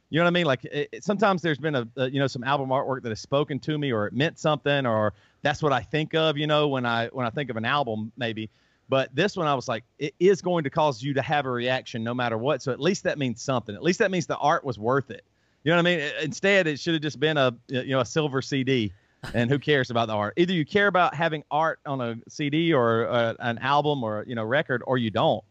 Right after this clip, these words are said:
So I think that's what's kinda cool about this. But it is, sh-, it, it really does bum me out. I guess the reason I've been feeling so emotional about it is it just feels like, are, I mean, are we so, uh, quick to just shut everything down that there,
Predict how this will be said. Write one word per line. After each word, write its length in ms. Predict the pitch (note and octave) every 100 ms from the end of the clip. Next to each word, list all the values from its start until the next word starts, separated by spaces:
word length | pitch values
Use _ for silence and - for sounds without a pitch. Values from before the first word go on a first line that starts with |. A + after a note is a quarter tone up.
| _ _
So 140 | - B2
I 40 |
think 160 | C3+ C#3+
that's 160 | C#3+
what's 160 | C3+ A2+
kinda 220 | C3+ A2+
cool 260 | - C#3+ B2
about 280 | F#2+ F#2 -
this. 180 | G#2 -
But 200 | G#2+ -
it 140 | E3
is, 260 | G#3+ C#3+ -
sh-, 120 | F3 -
it, 180 | E3+ - _ _ _
it 80 | D3+
really 180 | G3 G#3+
does 180 | F#3+ B2
bum 240 | D#3 E3
me 160 | D3+ D3
out. 380 | B2 C3 A#2 -
I 80 | B2+
guess 160 | E3 -
the 100 | D3
reason 180 | D#3 C#3
I've 100 | B2+
been 120 | A#2
feeling 240 | D3+ C#3
so 140 | C3 B2+
emotional 360 | C3+ D#3+ B2+
about 220 | A2 A2+
it 60 | A2
is 340 | A2 A2 G2 _ _ _ _
it 80 | -
just 220 | D#3 -
feels 200 | F#3 E3+
like, 360 | D#3+ D3 C3+ - _ _ _ _ C3+
are, 280 | D#3+ G3 - _ -
I 60 |
mean, 180 | D#3+ C#3+ - -
are 160 | C#3+ F3+
we 140 | E3+
so, 540 | D3+ - G3 F#3+ E3+ - _ _ _ _ -
uh, 340 | C#3+ B2+ A2+ _
quick 360 | E3+ F3+ -
to 320 | D3+ C3+ A#2 - -
just 160 | C#3+ -
shut 260 | D#3 D3 C3
everything 420 | C#3+ E3 E3 D#3+
down 260 | D#3 D#3+
that 100 | B2+ - C#3
there, 180 | C3